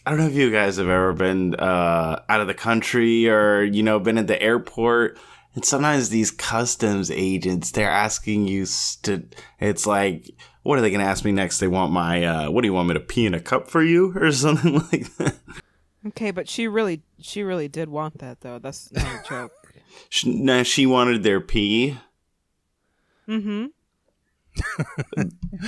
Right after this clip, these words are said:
Speaker 3: Yeah, what was she gonna do with a pee? Because it was just to delay them.
Speaker 1: <laughs> Yeah. Okay. Uh, 'cause I, I didn't know it was just to delay them. I was wondering why.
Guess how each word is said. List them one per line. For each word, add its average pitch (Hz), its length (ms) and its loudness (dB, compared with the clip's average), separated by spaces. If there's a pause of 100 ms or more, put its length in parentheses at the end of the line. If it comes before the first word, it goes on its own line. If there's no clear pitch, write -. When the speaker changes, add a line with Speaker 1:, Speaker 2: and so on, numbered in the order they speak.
(180)
Speaker 3:
Yeah, 143 200 0
what 147 200 -2
was 254 140 -8
she - 120 -8
gonna 208 160 -2
do 147 120 0
with 165 140 0
a 127 60 -4
pee? 127 280 -2
Because 113 300 -4
it 208 100 -2
was 208 180 -6
just 185 420 -2
to 170 80 -2
delay 123 380 4
them. 110 460 -2
Speaker 1:
<laughs> - 40 -20 (800)
Yeah. 87 580 0 (520)
Okay. 90 680 0 (360)
Uh, 107 120 2
'cause 131 240 2
I, 131 180 6
I 123 140 6
didn't 131 180 4
know 113 240 6
it 104 40 6
was 101 120 2
just - 300 -2
to 101 80 -2
delay 95 360 4
them. 92 200 2
I 95 60 2
was 101 140 0
wondering 113 540 2
why. 92 600 2